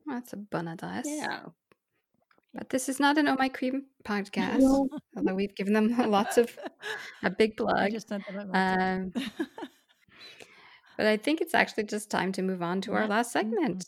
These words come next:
Speaker 3: Okay.
Speaker 1: which is our bisou bisou. Uh, I'll go first, I guess. I talked earlier about the cleansing milk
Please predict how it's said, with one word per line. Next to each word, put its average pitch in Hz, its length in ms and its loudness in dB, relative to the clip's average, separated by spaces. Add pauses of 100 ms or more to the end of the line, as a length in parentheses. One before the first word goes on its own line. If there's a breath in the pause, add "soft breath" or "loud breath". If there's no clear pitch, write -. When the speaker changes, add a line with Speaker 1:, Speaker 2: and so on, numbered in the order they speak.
(160)
Speaker 3:
Okay. 233 60 -8
Speaker 1:
which 196 220 -6
is 208 100 -6 (120)
our 202 360 -2
bisou 220 360 -2
bisou. 214 640 2
Uh, 180 760 0 (360)
I'll 196 280 -2
go 196 140 -2
first, 190 760 -2
I 170 80 -6
guess. 196 260 -4 (640 soft breath)
I 190 460 -2
talked - 360 -6
earlier 180 220 0
about 170 320 0
the 175 140 -4
cleansing 175 500 -2
milk 175 140 -4